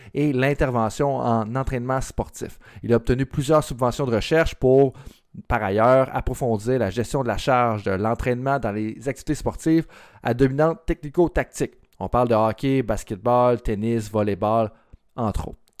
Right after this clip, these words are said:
Son plus récent article scientifique traite de la planification et l'évaluation de l'entraînement sportif et a été publié dans le journal lettonien des sciences du sport. Si vous êtes un préparateur physique,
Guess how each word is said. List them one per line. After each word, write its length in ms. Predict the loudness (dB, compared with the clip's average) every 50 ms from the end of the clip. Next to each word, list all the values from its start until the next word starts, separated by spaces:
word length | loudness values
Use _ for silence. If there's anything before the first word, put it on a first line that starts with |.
| -20 -20 _ _ _ _
Son 180 | -6 -4 -4 0
plus 140 | 4 4 6
récent 260 | 6 4 2 0 -2
article 300 | -2 -2 -4 -4 -6 -4
scientifique 440 | -2 -4 -4 -2 2 0 0 2 2
traite 240 | 0 2 0 0 0
de 60 | 0
la 140 | 0 0 0
planification 720 | 0 -2 -2 -2 0 0 0 0 0 0 -2 -4 -4 -6 _ _ _ _ _ _ _ _ _ _ -8 -4
et 100 | -2 2
l'évaluation 720 | 2 4 4 4 4 4 4 2 2 0 -2 -2 -2 -2
de 120 | -2 -2
l'entraînement 480 | 0 0 0 -2 -2 -4 -4 -4 -4 -6
sportif 520 | -4 -4 -6 -8 -4 -2 0 0 0 -2 -8 -20 -20 -20 -16 -4
et 140 | -2 0 2
a 40 | 2
été 200 | 2 0 -2 -4
publié 300 | -4 -4 -2 4 4 4
dans 120 | 4 4
le 80 | 0 0
journal 560 | -2 -2 -4 -4 -2 -2 -2 0 -2 -2 -4 -8 -16 -20 -8 0
lettonien 640 | 2 2 2 4 2 2 2 2 -2 -2 -2 -4 -2
des 180 | -2 -2 -2
sciences 380 | -2 0 0 0 2 2 0 -2
du 100 | -4 -6
sport. 480 | -10 -6 -4 -4 -4 -4 -8 -14 _ _ _ _ _ _ _ _ _ _ _
Si 240 | -12 -8 -2 0 0
vous 220 | 0 2 2 2
êtes 120 | 2 4
un 120 | 2 0 2
préparateur 520 | 0 -2 0 0 2 2 2 2 2 0
physique, 460 | 0 -2 -8 -2 -2 -2 -2 _ -10